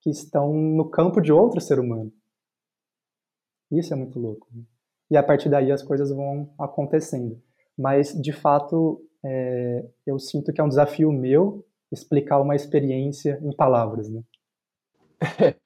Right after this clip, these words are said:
Speaker 2: Quando as pessoas vêm perguntar pra mim sobre a mentoria, o Supernova, o programa que eu faço individual também, a primeira coisa que eu falo, "Ó, tá aqui o link, eu te vou te dar a sessão de presente pra você sentir, não tem como explicar." <laughs>
Speaker 1: É, é. <laughs>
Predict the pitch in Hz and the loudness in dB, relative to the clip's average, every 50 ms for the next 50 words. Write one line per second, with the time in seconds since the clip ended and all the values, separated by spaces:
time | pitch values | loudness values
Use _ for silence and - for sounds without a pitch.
0 | _ _ _ - 147 135 143 139 - 165 160 156 147 135 143 135 - 143 127 123 | _ _ _ -4 0 0 0 2 0 0 2 2 2 2 2 2 0 0 0 0
1 | 120 - 123 117 120 123 117 117 - - 117 113 113 110 107 107 110 110 - - | 0 0 -2 -2 -2 -4 -8 -8 -8 -6 -6 -4 -4 -4 -4 -6 -8 -8 -4 -2
2 | 110 98 101 120 135 127 120 110 104 - - 117 - 110 104 101 98 104 113 127 | -2 -2 0 2 2 4 4 2 0 -2 -6 -6 -6 -6 -6 -6 -4 -2 2 4
3 | 131 120 - 107 - - 113 104 110 110 113 110 - - - 110 104 - - 107 | 2 2 2 -2 -8 -8 -6 -6 -6 -6 -8 -8 -8 -4 -2 -2 -2 -2 -4 -8
4 | 101 107 101 98 104 110 - - 95 104 120 131 139 135 - - - 120 - 139 | -6 -4 -2 0 0 0 0 -2 -2 -2 0 2 2 0 0 -2 -6 -4 0 4
5 | 143 160 165 165 180 165 - - - 160 151 151 151 143 120 101 - - _ _ | 4 6 6 4 2 0 0 -2 2 4 6 8 8 8 6 6 2 -6 _ _
6 | _ _ _ _ _ _ - 127 127 - 165 160 147 127 135 147 160 160 151 - | _ _ _ _ _ _ -2 0 2 4 6 6 6 6 4 2 2 0 -2 -4
7 | 175 147 131 - - 143 139 - - 143 147 143 147 135 - 147 139 - 139 135 | -4 -4 -4 -2 0 0 2 6 6 6 6 6 2 0 0 0 0 0 -2 -2
8 | 143 - 180 185 165 131 139 143 156 160 160 - 185 165 170 _ _ _ _ _ | 0 4 4 4 4 6 4 2 2 2 -2 -4 -6 -6 -6 _ _ _ _ _
9 | _ _ _ - - 147 143 - 170 160 - 165 139 123 123 - 160 - 165 156 | _ _ _ -6 -4 -2 -2 0 -2 0 2 2 2 2 2 0 0 2 2 2
10 | 156 - - 147 - - 190 - 175 - 185 - - - - 196 - - - - | 2 2 0 -4 -2 0 2 4 4 4 4 2 2 4 4 4 4 4 2 0
11 | - - - - - 143 135 127 120 123 123 - - _ _ _ - 160 139 131 | 0 2 0 4 6 8 8 8 6 4 0 -12 -20 _ _ _ 0 2 4 4
12 | 123 - - - - 180 196 - 185 139 160 156 - _ _ _ _ _ _ - | 4 2 0 0 2 2 2 2 2 -2 -4 -4 -6 _ _ _ _ _ _ 2
13 | - - 165 165 156 165 165 - | 2 2 2 2 -4 -4 -4 -4